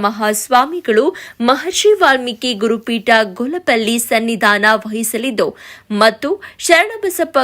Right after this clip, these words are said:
ಗೌಡ ದರ್ಶನಾಪುರ ಸಣ್ಣ ಕೈಗಾರಿಕೆ ಮತ್ತು ಸಾರ್ವಜನಿಕ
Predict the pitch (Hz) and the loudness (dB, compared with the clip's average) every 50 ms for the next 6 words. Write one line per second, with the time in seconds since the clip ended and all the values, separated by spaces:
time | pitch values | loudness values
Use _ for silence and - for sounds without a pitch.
0 | 233 208 233 226 220 220 233 226 233 202 185 214 214 233 - - 262 294 330 381 | 2 2 2 2 4 4 4 4 4 2 0 -2 -2 -2 -4 -4 0 0 0 0
1 | 392 381 - 254 220 240 - - 277 277 320 339 339 330 285 262 247 202 240 233 | 0 -2 -4 -4 -4 -4 -2 -2 -2 -2 -2 -4 -6 -4 -4 -4 0 2 2 2
2 | 233 226 220 - 226 214 214 214 - - 262 311 427 415 - - - - - - | 2 0 -4 -8 -8 -6 -6 -6 -6 -4 -2 -2 -2 -2 -4 -14 -20 -6 0 2
3 | 311 302 339 359 392 381 - 392 381 370 359 | 2 2 2 0 -4 -6 -4 -4 -4 -4 -2